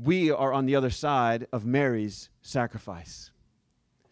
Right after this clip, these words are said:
We are on the other side of Mary's devotion, her worship, her,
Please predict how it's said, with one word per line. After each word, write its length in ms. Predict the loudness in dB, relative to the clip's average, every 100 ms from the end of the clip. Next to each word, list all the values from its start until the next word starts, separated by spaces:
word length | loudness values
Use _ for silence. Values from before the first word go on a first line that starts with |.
| _ _ 0
We 160 | 4
are 80 | 6
on 80 | 4
the 80 | 2
other 140 | 0
side 320 | -2 -2 -2
of 100 | -2
Mary's 460 | -4 -2 0 -2 -4
devotion, 580 | -8 -2 0 -2 -6 -10
her 160 | -8
worship, 560 | -6 -4 -4 -4 -10 -10
her, 180 | -8 -8